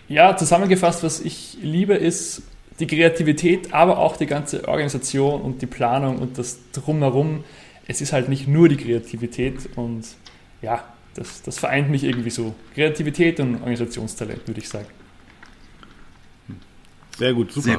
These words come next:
Speaker 3: cool.
Speaker 2: Super, da bist du die, heute die exakt richtige Person, weil heute ist unser Thema, also wir wollen uns mal so ein bisschen über, oder was heißt ein bisschen, ganz intensiv über, ja, auch Hochzeitsorganisation im Vorfeld, äh, befassen, über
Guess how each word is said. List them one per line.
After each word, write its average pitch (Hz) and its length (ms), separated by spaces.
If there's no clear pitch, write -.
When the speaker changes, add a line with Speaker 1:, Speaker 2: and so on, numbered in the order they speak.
Speaker 3:
cool. 104 240
Speaker 2:
Super, 107 140
da 117 80
bist 147 200
du 151 80
die, 143 320
heute 175 300
die 170 240
exakt 185 440
richtige 185 320
Person, 175 380
weil 156 240
heute 175 240
ist 160 260
unser 156 240
Thema, 156 440
also 135 140
wir 135 100
wollen 156 140
uns 151 140
mal 139 140
so 143 100
ein 131 40
bisschen 160 340
über, 139 460
oder 120 180
was 113 140
heißt 120 160
ein 113 40
bisschen, 135 260
ganz 139 180
intensiv 147 480
über, 131 460
ja, 113 160
auch - 340
Hochzeitsorganisation 139 1300
im 139 120
Vorfeld, 147 920
äh, 139 140
befassen, 143 760
über 131 540